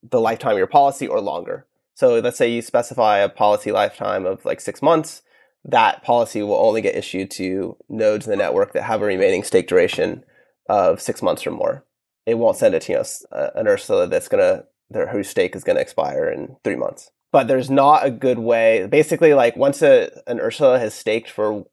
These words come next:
a year, that kind of, like, maxes out the, sort of the incentives for her. So she won't earn more inflation in that case beyond her s-, a stake duration of a year. So right now, there's not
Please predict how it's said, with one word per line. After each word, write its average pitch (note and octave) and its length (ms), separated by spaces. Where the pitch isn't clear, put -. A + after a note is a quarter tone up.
a G#2 200
year, G#2+ 500
that C3 160
kind C#3 120
of, - 60
like, A2 120
maxes A2 600
out G2+ 300
the, F#2+ 380
sort A2 160
of G2+ 80
the G2 80
incentives A#2+ 500
for - 240
her. D3 300
So A2 120
she B2 180
won't A2+ 260
earn G#2+ 180
more G#2 200
inflation G2+ 400
in G2 60
that F2+ 140
case F#2+ 240
beyond F2+ 460
her F2+ 100
s-, - 300
a - 80
stake - 240
duration - 300
of - 60
a D2 80
year. - 280
So B2+ 120
right C3+ 240
now, A#2+ 420
there's A#2+ 300
not A2+ 540